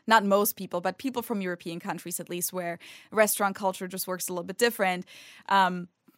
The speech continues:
I definitely remember, like, the first few times that I was in the U S, like, one time we did this really big road trip with my family, and we obviously ate at a lot of different restaurants in different parts of the country.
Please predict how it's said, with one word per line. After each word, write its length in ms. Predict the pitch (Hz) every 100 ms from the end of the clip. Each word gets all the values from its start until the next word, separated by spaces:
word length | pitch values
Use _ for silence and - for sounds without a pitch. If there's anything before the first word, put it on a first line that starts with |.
| -
I 160 | 214
definitely 400 | 208 214 214 208
remember, 380 | 190 190 185 190
like, 220 | 185 180
the 80 | 185
first 600 | - 196 185 185 - - _ _
few 240 | - - 208
times 240 | 214 190
that 80 | 196
I 60 | 185
was 120 | 185
in 200 | - 220
the 80 | 220
U 180 | 202
S, 240 | 196 196 196
like, 180 | 180 -
one 240 | 180 185
time 360 | 196 185 180 180
we 60 |
did 160 | 180 175
this 200 | 185 -
really 160 | 190
big 180 | 185 180
road 220 | 180 185
trip 200 | - 190
with 120 | 196 190
my 100 | 180
family, 500 | - 220 202 185 180
and 160 | 170
we 160 | 180 175
obviously 440 | - 185 190 190
ate 220 | - 175 -
at 100 | 185
a 60 |
lot 260 | 180 185 185
of 80 | 180
different 320 | 185 - 170
restaurants 600 | 170 - 185 175 170 -
in 100 | 202
different 320 | 254 262 214
parts 200 | 196 180
of 80 | 175
the 60 | -
country. 520 | 202 185 190 165